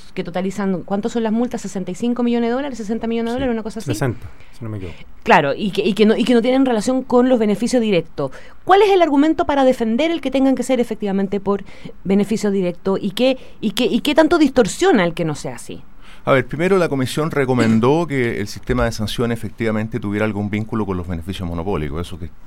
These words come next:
Speaker 3: es algo que aparece como primer elemento dentro del el, el informe que se elaboró.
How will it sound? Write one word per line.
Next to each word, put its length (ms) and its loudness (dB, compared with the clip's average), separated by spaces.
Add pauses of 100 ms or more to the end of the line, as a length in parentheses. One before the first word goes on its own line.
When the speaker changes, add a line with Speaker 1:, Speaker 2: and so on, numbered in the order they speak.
(120)
Speaker 3:
es 80 -8
algo 220 -2
que 80 -2
aparece 400 0
como 160 -2
primer 280 -2
elemento 520 -4
dentro 360 -6 (460)
del 840 -4
el, 220 -8 (120)
el 240 -6
informe 380 -4
que 100 -4
se 120 -8
elaboró. 360 -2